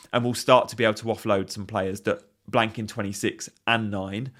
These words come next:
And then, by the way, guys, when we're talking wider chip strategy, out, out of that blank in twenty-nine, so game week thirty, or maybe thirty-one, 'cause in thirty, Arsenal and City play each other.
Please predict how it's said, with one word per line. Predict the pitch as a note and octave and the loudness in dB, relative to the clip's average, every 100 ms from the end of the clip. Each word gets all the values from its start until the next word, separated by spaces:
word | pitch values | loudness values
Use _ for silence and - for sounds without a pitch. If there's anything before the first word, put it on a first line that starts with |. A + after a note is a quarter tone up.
| - - - | -20 -12 -2
And | C3 | 0
then, | B2+ | 6
by | B2+ | 6
the | A#2+ | 6
way, | A#2 A#2+ | 6 4
guys, | G#2+ G#2 A2 | 4 2 2
when | A2+ | -4
we're | |
talking | G#2+ B2 - G#2 | -4 -4 -4 -4
wider | G#2 G2+ | 0 0
chip | G2 - B2 | -2 -4 -6
strategy, | - G2 - G2 G2 G#2+ - _ | -4 -6 -6 -4 -4 -6 -10 _
out, | A#2+ B2+ C3+ - - - | 0 0 0 -8 -6 2
out | C#3 | 4
of | B2 - | 4 0
that | F2+ - | -2 -2
blank | F#2+ A#2 A2+ | -2 -2 -8
in | G#2 | -8
twenty-nine, | - G2 G2 G2+ B2+ | -8 -8 -6 -6 -6
so | C3 | -8
game | B2 A2 | -4 -2
week | G#2+ | -4
thirty, | - G#2+ G2+ - B2+ - - | -2 -2 -2 -4 -8 -8 2
or | |
maybe | G#3+ C#4 C#4 | 6 6 4
thirty-one, | A#3+ A3 G#3+ F#3+ D3+ A2+ G#2+ | 4 2 2 4 6 4 -2
'cause | C3 | 0
in | E3 E3+ | 0 2
thirty, | D#3+ C#3 - C3+ | 2 2 2 2
Arsenal | C3+ - B2 | 2 0 -4
and | A2+ | -6
City | - A2 A2+ | -8 -8 -8
play | A#2+ B2 G#2 | -4 -2 0
each | - | -2
other. | F2+ F2 G2+ | -6 -2 -2